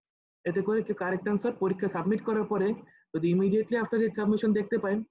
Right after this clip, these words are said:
কেউ ভুল answer করলেও সঠিক উত্তরগুলো দেখে ফেলতে পারবে। এই জন্য এটা আমরা uncheck রাখবো। এখন আমরা এই সব settings আমাদের করা হয়ে গিয়েছে, আমরা সেভে click করব।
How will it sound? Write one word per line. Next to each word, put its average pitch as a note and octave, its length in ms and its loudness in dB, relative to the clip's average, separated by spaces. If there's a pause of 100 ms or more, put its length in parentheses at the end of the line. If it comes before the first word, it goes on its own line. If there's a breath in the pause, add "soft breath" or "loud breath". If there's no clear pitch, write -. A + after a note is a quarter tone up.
(260)
কেউ F#3+ 100 0
ভুল F3+ 260 2
answer A3 280 0
করলেও G#3 260 2
সঠিক F3+ 300 0
উত্তরগুলো F#3 400 2
দেখে F#3+ 240 2
ফেলতে C#3+ 240 -6
পারবে। - 260 -12
এই - 440 -10
জন্য E3+ 100 0
এটা E3+ 160 0
আমরা E3+ 160 2
uncheck E3 340 -2
রাখবো। G3+ 340 -2 (520)
এখন A3+ 340 -2 (500)
আমরা E3 400 -2 (200)
এই D#3 80 -4
সব F#3 220 -6
settings G3 360 2
আমাদের G3 300 2
করা G3 220 0
হয়ে F#3+ 200 2
গিয়েছে, G#3 420 0 (480)
আমরা E3 220 -2
সেভে E3 340 0
click G3 260 -2
করব। G#3+ 400 -2